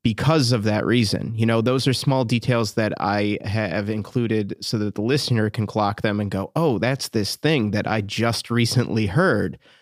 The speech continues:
Um, but for you guys, the players, um,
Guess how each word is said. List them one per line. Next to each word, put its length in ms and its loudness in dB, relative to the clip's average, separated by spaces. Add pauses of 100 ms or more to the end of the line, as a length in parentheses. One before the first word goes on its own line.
(300)
Um, 280 0
but 160 -2
for 160 0
you 300 2
guys, 360 2
the 100 0
players, 760 2 (400)
um, 420 0